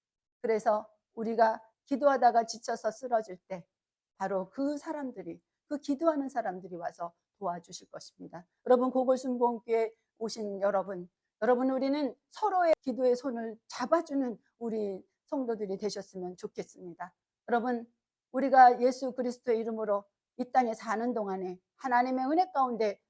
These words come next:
살다가 가기를 원합니다. 아버지, 혼자가 아닙니다. 우리는 하나님 앞에 혼자가 아니에요. 같이 가는 것입니다.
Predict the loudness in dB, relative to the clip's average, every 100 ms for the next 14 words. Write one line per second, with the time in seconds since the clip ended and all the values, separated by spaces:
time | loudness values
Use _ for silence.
0 | _ -8 -2 -2 -2 -10 -10 -10 -8 -8
1 | -8 -10 -18 -18 -20 _ _ _ _ _
2 | _ _ 2 4 2 0 2 4 4 2
3 | -6 -8 -10 -14 -16 _ _ _ -2 0
4 | -2 -6 _ _ _ _ _ 2 4 4
5 | 4 2 0 -2 -6 2 4 4 -2 -6
6 | -8 -10 -2 -2 0 -2 0 -2 -4 -10
7 | -14 -12 -8 -8